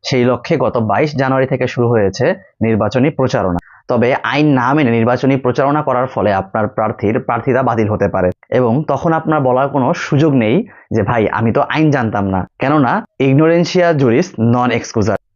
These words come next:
অর্থাৎ আইন না জানা কোনো অজুহাত হতে পারে না। তাই আজকের ভিডিওতে আমরা জানবো সংসদ নির্বাচনে রাজনৈতিক দল ও প্রার্থীর আচরণ বিধিমালা দুই হাজার পঁচিশ অনুসারে কি কি বিষয় করা যাবে, কি কি বিষয় করা যাবে না নির্বাচনী প্রচারণাকালে।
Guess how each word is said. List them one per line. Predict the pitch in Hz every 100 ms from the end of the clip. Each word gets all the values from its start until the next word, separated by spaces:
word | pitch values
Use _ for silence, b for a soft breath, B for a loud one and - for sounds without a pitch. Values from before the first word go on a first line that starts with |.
| -
অর্থাৎ | 151 151 135 151 -
আইন | 117 131 143
না | 127 135
জানা | 156 160
কোনো | 160 117 139 190 -
অজুহাত | 131 135 139
হতে | 123 120
পারে | 104 104
না। | 98 95 b b
তাই | 143 127
আজকের | 131 190 165
ভিডিওতে | 160 147
আমরা | 131 117
জানবো | 110 104 101 -
সংসদ | - 135 - 147
নির্বাচনে | 139 120 113 110 123 160
রাজনৈতিক | 117 120 113 117 110
দল | 127 170
ও | 123
প্রার্থীর | 120 113 110 131
আচরণ | - 117 170 175 135
বিধিমালা | 120 123 107 165 - B B 104
দুই | 135
হাজার | 135 151
পঁচিশ | - 170 220 - -
অনুসারে | 117 110 104 160 - B B _ -
কি | 208
কি | 196 202 190
বিষয় | 139 - 143 135
করা | 120 110
যাবে, | 113 127 165
কি | 147 135
কি | 151
বিষয় | - 131 139
করা | 120 113
যাবে | 127 147 123
না | 147
নির্বাচনী | 120 117 113 110 156 254 B B
প্রচারণাকালে। | 190 202 139 101 98 92